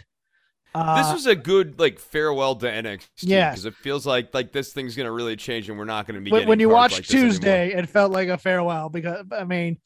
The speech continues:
Speaker 2: look, we like Ridge Holland. He, he murder death Trey Baxter on the pre-show, minute forty-five. These are the guys they're gonna be looking for, Ridge Holland and, uh, Odyssey. <laughs> You know, Odyssey Jones not winning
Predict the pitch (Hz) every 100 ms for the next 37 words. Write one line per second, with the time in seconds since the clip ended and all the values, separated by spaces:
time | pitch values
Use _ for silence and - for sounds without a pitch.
0 | _ _ - 190 208 277 240 220 170 175
1 | 156 151 139 110 _ _ - 202 226 208
2 | 202 214 208 190 190 180 - - 185 180
3 | 165 170 170 - 170 160 160 - 165 151
4 | 165 175 165 175 165 156 - 165 180 180
5 | 156 175 170 165 - 151 151 151 143 _
6 | _ _ _ _ _ _ - 208 220 220
7 | 208 214 190 196 196 185 170 160 151 131
8 | 147 127 123 165 156 117 160 151 147 147
9 | 139 160 143 131 139 - 151 131 - 180
10 | 170 160 170 160 131 _ _ _ _ _
11 | - - - - _ _ - 240 226 240
12 | 277 214 240 180 214 208 202 165 180 202
13 | 190 185 190 190 185